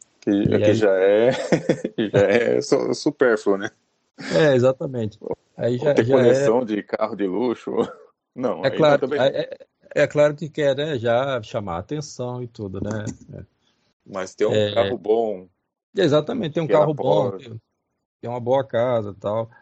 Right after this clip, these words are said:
Speaker 2: Agora que seja caridoso, né? Que seja caridoso.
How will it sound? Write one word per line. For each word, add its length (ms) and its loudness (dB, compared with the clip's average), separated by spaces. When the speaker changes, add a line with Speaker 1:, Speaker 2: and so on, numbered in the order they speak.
Speaker 2:
Agora 240 -2
que 120 -6
seja 300 0
caridoso, 720 -2
né? 240 -6
Que 80 -8
seja 280 -6
caridoso. 760 -6